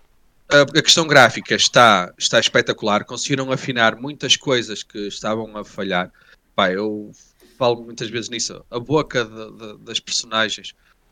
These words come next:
era terrível, era estranha, o, a forma como eles se mexiam era, era muito esquisito.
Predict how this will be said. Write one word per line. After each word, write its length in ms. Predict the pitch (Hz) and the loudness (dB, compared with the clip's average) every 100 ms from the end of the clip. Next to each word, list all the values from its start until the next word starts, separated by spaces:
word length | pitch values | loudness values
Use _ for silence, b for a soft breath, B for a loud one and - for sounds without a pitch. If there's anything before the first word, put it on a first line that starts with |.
| _ _ _ - _ - | _ _ _ -20 _ -2
era 160 | 147 | -2
terrível, 640 | 151 139 - 123 101 98 | 0 -4 -2 -4 -4 -4
era 140 | 110 110 | -2 0
estranha, 560 | - 135 127 110 101 | 0 4 4 4 0
o, 420 | 101 107 104 92 _ _ _ | -6 -10 -14 -20 _ _ _
a 60 | - | -12
forma 340 | - 135 135 | -2 -2 -2
como 160 | 131 131 | -6 -2
eles 120 | 123 | -2
se 120 | - | -2
mexiam 500 | 120 - - 120 104 | 0 0 2 -2 -4
era, 320 | 101 104 101 | -4 -4 -6
era 140 | 107 110 | -8 -10
muito 240 | 127 127 | -12 -6
esquisito. 560 | - - 101 107 104 | -6 -6 -8 -8 -10